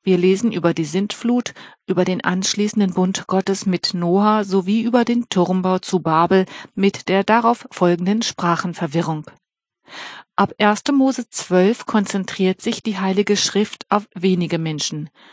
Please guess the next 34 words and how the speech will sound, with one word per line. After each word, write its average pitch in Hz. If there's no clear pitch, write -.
Es 208
geht 214
um 196
Abraham 208
und 190
um 185
diejenigen, 208
die 208
mit 214
ihm 233
aus 240
Ur 202
ausgezogen 175
waren. 165
Zwar 180
verheißt 202
Gott 170
gleich 175
bei 180
der 180
Berufung 190
Abrahams, 180
dass 202
in 202
Abraham 190
alle 226
Geschlechter 196
der 180
Erde 190
gesegnet 180
werden, 156
erste 170
Mose 170
zwölf, 170